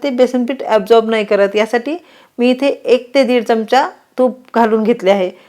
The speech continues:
तुम्ही पण असे करू शकता, पण आधी बेसन पीठ व्यवस्थित असे भाजून घ्यायचे आणि नंतरच त्यामध्ये तूप घालून घ्यायचे आहे. इथे साधारण पंचवीस ते तीस मिनिट मी लो हीटवर बेसन पीठ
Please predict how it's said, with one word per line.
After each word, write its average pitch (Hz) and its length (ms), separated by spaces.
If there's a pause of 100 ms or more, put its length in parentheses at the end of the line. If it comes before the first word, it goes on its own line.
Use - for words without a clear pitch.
(160)
तुम्ही 294 180
पण 311 200
असे 262 240
करू 240 280
शकता, 214 400
पण 294 220 (420)
आधी 208 300
बेसन 262 320
पीठ 269 180
व्यवस्थित 233 500
असे 269 160
भाजून 240 360
घ्यायचे 240 300
आणि 254 320
नंतरच 254 500 (340)
त्यामध्ये 240 300 (100)
तूप 294 180
घालून 208 300
घ्यायचे 202 260
आहे. 180 220 (800)
इथे 226 220
साधारण 254 340
पंचवीस 247 540
ते 269 60
तीस 254 320
मिनिट 254 280
मी 269 180
लो 247 140
हीटवर 247 380
बेसन 247 300
पीठ 254 160